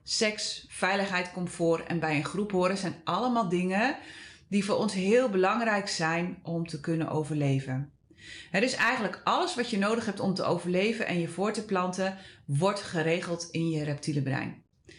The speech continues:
Het is het onderste stukje, het is ook wel, ja, het stukje van de hersenstam waarin je reptiele brein zit. En dat functioneert volledig in het nu en het is volledig neutraal. Hè, dus het maakt, het maakt je reptiele brein niet uit,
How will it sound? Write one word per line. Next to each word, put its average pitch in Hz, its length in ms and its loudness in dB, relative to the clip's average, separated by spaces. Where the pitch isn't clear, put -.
Het - 80 -4
is 180 100 2
het 175 160 -4
onderste 247 400 2
stukje, 208 360 -2
het 233 140 -2
is 180 120 -4
ook 175 140 -4
wel, 170 300 0
ja, 151 200 -2
het - 140 -6
stukje - 280 -10
van 151 120 0
de 151 60 2
hersenstam 170 680 -2
waarin 165 300 -2
je 160 80 -4
reptiele 147 400 -4
brein 139 280 0
zit. 143 480 -6
En 147 180 0
dat 143 160 -4
functioneert 180 640 0
volledig 190 580 2
in 233 80 -2
het 214 160 -4
nu 180 420 2
en 269 160 4
het 285 80 6
is 262 160 -2
volledig 202 380 0
neutraal. 160 680 -4
Hè, 175 120 -4
dus 190 100 -2
het 180 100 -6
maakt, 180 360 -4
het - 100 -12
maakt 190 320 -2
je 180 80 -2
reptiele 233 360 -2
brein 214 240 2
niet 196 200 -2
uit, 220 380 -2